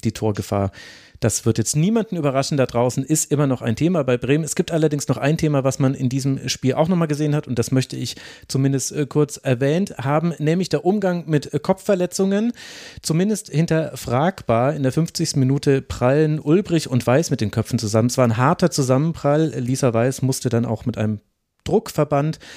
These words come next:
verbunden werden, hatte eine Platzwunde, hat's im ersten Versuch nicht geschafft aufzustehen, im zweiten Versuch hat sie's dann geschafft. Dann wurde das Spiel unterbrochen wegen eines aufziehenden Gewitters und ich hoffe sehr, dass sie dann nochmal eingehend untersucht wurde,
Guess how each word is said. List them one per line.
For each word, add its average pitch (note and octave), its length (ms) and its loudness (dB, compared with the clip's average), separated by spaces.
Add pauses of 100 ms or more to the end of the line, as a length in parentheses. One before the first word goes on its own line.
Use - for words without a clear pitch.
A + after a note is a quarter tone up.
(140)
verbunden C#3+ 460 0
werden, C3+ 260 0
hatte C#3 180 -4
eine C3 100 0
Platzwunde, D3+ 580 -2
hat's C#3+ 140 0
im C#3 100 -2
ersten D3+ 220 0
Versuch E3 280 0
nicht F#3 160 2
geschafft E3 300 0
aufzustehen, F3 480 2
im D#3 80 0
zweiten D#3 320 0
Versuch F#3 260 0
hat E3 140 -2
sie's F3 140 -4
dann E3 140 2
geschafft. F3+ 360 -2 (540)
Dann G3+ 280 2
wurde G3 220 2
das D#3+ 340 -2
Spiel F3 260 0
unterbrochen D3 540 0
wegen A2+ 200 0
eines A#2 200 0
aufziehenden B2+ 580 0
Gewitters A#2+ 360 -2
und B2 140 -2
ich - 140 -6
hoffe F#3+ 260 2
sehr, D3+ 260 0
dass A2 140 -4
sie C#3+ 80 -2
dann C3+ 140 2
nochmal C#3+ 320 -2
eingehend D#3+ 540 0
untersucht D3 560 -2
wurde, G#2+ 260 0